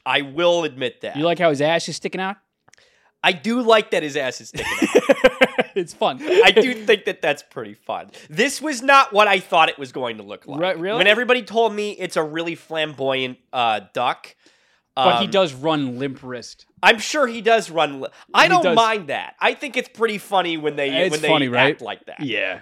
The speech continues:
Speaker 1: So what is he? Is he still a dancer? What is he? He's like
Speaker 2: He's a
Speaker 1: a
Speaker 2: dancer. What's it called in Brazil? The
Speaker 1: Oh,
Speaker 2: fucking,
Speaker 1: sure.
Speaker 2: that festival
Speaker 1: Yes,
Speaker 2: thing.
Speaker 1: yes.
Speaker 2: He's like that. He's a dancer. He's a fighter. But, like,
Speaker 1: Okay.
Speaker 2: all right, so you'll let me know if we need to cut this out.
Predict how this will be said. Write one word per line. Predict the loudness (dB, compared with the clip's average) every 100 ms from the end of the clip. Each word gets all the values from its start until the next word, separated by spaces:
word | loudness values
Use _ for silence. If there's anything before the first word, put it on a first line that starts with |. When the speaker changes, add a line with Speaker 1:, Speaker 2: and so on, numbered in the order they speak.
| _
Speaker 1:
So | -4 0
what | 0
is | -2
he? | -4
Is | -6
he | -8
still | -4 -2
a | -2
dancer? | -2 -4 -6 -6
What | -4 -4
is | -4
he? | -12
He's | -18 -10
like | -4 0
Speaker 2:
He's | 0
a | 0
Speaker 1:
a |
Speaker 2:
dancer. | 0 0 0 0 2 2 2 2 0 -2
What's | -4 -8
it |
called | -6 -6 -6
in |
Brazil? | -6 -4 -2 -2 -2 -8 _ _ _ _ 0
The |
Speaker 1:
Oh, | 2
Speaker 2:
fucking, | 2 0
Speaker 1:
sure. | 0 0 -2 -6
Speaker 2:
that | -10 -10 -6
festival | -6 -6 -8 -4
Speaker 1:
Yes, | 0 -2 -2 -10
Speaker 2:
thing. | -6
Speaker 1:
yes. | -6 -6
Speaker 2:
He's | -4 2
like | 4 4
that. | 6 4
He's | 4
a | -2
dancer. | 0 0 0 -2 -2
He's | -2
a | -4
fighter. | -4 0 0 0 0
But, | 2 4
like, | 4
Speaker 1:
Okay. | 4
Speaker 2:
all | 6
right, | 6 6
so | 2
you'll | -2 0
let | -2
me | -2
know |
if | -4
we | -4
need | -8 -10
to |
cut | -14
this | -16 -18
out. | -18